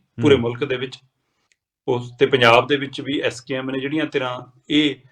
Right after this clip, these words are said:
Speaker 1: ਖਨੌਰੀ ਸ਼ੰਭੂ ਨਹੀਂ ਬੈਠੀਆਂ, ਉਹਨਾਂ ਨੇ ਅੱਜ ਪੰਜਾਬ 'ਚ ਪ੍ਰਦਰਸ਼ਨ ਕਰਦਿਆਂ ਹੋਇਆਂ ਨਾਲ ਡੱਲੇਵਾਲ ਹੋਰਾਂ ਦੀ ਸਿਹਤ ਦੇ ਹਵਾਲੇ ਨਾਲ ਸਰਕਾਰ ਤੇ ਦਬਾਅ ਵੀ ਬਣਾਇਆ।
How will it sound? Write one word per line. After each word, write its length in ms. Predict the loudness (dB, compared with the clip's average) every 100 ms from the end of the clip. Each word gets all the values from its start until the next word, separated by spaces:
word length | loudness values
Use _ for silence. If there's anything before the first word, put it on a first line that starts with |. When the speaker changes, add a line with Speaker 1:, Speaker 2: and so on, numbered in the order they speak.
| _
Speaker 1:
ਖਨੌਰੀ 300 | _ -2 -2
ਸ਼ੰਭੂ 280 | -4 -6 -2
ਨਹੀਂ 160 | -2 0
ਬੈਠੀਆਂ, 380 | 0 -2 -6
ਉਹਨਾਂ 200 | -4 -2
ਨੇ 140 | 0 -2
ਅੱਜ 140 | -6 -12 -16 _ _
ਪੰਜਾਬ 280 | -4 2 2
'ਚ 80 | 0
ਪ੍ਰਦਰਸ਼ਨ 440 | -6 -2 -2 -2
ਕਰਦਿਆਂ 340 | -4 -4 -2 -4
ਹੋਇਆਂ 340 | -4 -4 -6 -10 _ _ -4
ਨਾਲ 320 | 2 2 0 -4 -6
ਡੱਲੇਵਾਲ 320 | 0 2 0
ਹੋਰਾਂ 140 | 0 -4
ਦੀ 100 | -4
ਸਿਹਤ 280 | 0 0
ਦੇ 100 | 0
ਹਵਾਲੇ 200 | -2 -2
ਨਾਲ 100 | -4
ਸਰਕਾਰ 300 | -8 -6 -4
ਤੇ 140 | -4 -8
ਦਬਾਅ 300 | -6 -6 -6
ਵੀ 80 | -12
ਬਣਾਇਆ। 380 | -16 -12 -12